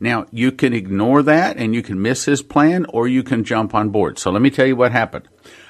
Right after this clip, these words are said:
Again, let me say it again. The sevenfold miracle crusades starting April nineteen through twenty-two of twenty nineteen is the start of the greatest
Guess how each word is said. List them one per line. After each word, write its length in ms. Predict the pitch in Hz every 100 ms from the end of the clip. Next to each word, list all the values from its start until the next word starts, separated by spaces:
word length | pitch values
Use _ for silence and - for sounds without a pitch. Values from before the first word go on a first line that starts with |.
| -
Again, 320 | 110 98 -
let 100 | 87
me 80 | 104
say 220 | - 127
it 60 |
again. 380 | 165 156 120 139 - - - _ _ _ _ -
The 220 | 127 95
sevenfold 920 | - - 143 175 170 139 107 - - - _ _ _ _
miracle 580 | 101 123 151 151 156 151
crusades 840 | - 131 131 127 80 - - - _ _
starting 640 | - - - 147 107 82 - _ _ _
April 300 | 120 127 143
nineteen 540 | 147 143 123 147 139 139
through 180 | 135 131
twenty-two 680 | - 127 139 - 87 67 - _ _ _ _
of 160 | 107 110
twenty 360 | - 135 151 151
nineteen 680 | 156 147 - 113 80 - _ _ _ _ -
is 320 | 135 151 151
the 140 | 170
start 520 | 156 - 135 82 - - _ _ _
of 120 | 110
the 80 | 101
greatest 640 | 82 - 127 147 151 -